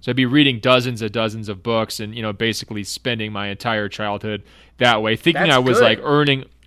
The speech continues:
Speaker 1: I know, I thought, I was thinking I was earning all this money, but in reality, my parents had completely suckered me and found the cheapest possible
Speaker 2: <laughs>
Speaker 1: babysitter. You know what I mean? It's
Speaker 2: That's
Speaker 1: like, "Here."
Speaker 2: great, though. And also, picking up pine cones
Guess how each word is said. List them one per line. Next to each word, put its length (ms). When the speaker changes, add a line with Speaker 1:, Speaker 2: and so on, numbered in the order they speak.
Speaker 1:
I 60
know, 120
I 120
thought, 180
I 60
was 120
thinking 160
I 60
was 140
earning 280
all 200
this 180
money, 300
but 120
in 120
reality, 480
my 160
parents 300
had 100
completely 400
suckered 400
me 160
and 80
found 200
the 60
cheapest 400
possible 560
Speaker 2:
<laughs> 200
Speaker 1:
babysitter. 760
You 80
know 80
what 100
I 60
mean? 180
It's 140
Speaker 2:
That's 120
Speaker 1:
like, 20
"Here." 180
Speaker 2:
great, 240
though. 220
And 120
also, 380
picking 460
up 180
pine 300
cones 500